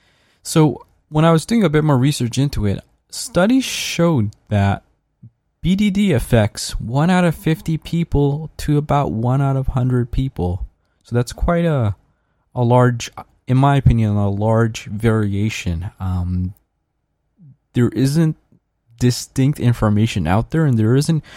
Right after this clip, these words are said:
consistent information out there that shows one number or a particular set of numbers. And of course, this all has to do with the population size from a statistical perspective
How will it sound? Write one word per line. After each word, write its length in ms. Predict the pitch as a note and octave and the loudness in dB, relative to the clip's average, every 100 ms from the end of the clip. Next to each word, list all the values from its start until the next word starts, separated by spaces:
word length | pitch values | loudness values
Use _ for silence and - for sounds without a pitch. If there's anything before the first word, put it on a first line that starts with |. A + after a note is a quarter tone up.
| - - | -20 -12
consistent 540 | - B2+ F#3+ G3 F#3+ F2 | -4 0 0 -2 0 0
information 640 | C3 B2+ A#2+ A#2+ A2+ G#2+ | 2 2 2 2 0 0
out 240 | B2+ C#3 | 0 2
there 280 | A2 G2 G#2+ - _ _ _ _ _ _ | 2 2 0 -8 _ _ _ _ _ _
that 300 | G#2+ A#2+ F2+ | -2 0 0
shows 340 | - C#3+ D3 | 2 2 4
one 300 | A2 G#2 G#2 | 2 4 4
number 260 | G#2 G2 G2 | 6 4 2
or 160 | G2 F2 | 0 -2
a 40 | |
particular 400 | - - G#2+ A2+ | -4 -6 -4 -2
set 180 | G#2+ F#2 | 0 0
of 80 | F#2+ | 2
numbers. 500 | F#2 F#2+ F2+ - - | 0 0 -2 -4 -4
And 120 | F2 | -4
of 100 | F#2 | -4
course, 560 | - A#2+ A#2+ - - - | 2 2 2 -4 -12 -14
this 180 | - G2+ - | -10 -8 -2
all 220 | G2+ G#2+ | 2 2
has 260 | G#2+ G#2 | 2 0
to 100 | - | -4
do 180 | A#2 F#2+ | -4 -4
with 140 | F#2+ F#2 | -2 -6
the 80 | |
population 720 | - - F#2 D#2 F2 F#2+ G2 F#2 | -6 -6 -4 -4 -4 -2 -2 -4
size 460 | - F#2 F2+ F2+ | -4 -2 -2 -4
from 220 | - - D#2+ | -6 -8 -8
a 20 | |
statistical 580 | - - C#3+ - - G2 | -8 -4 -4 -2 -4 -4
perspective 720 | - - - G#2 - F#2+ | -4 0 2 0 -2 -10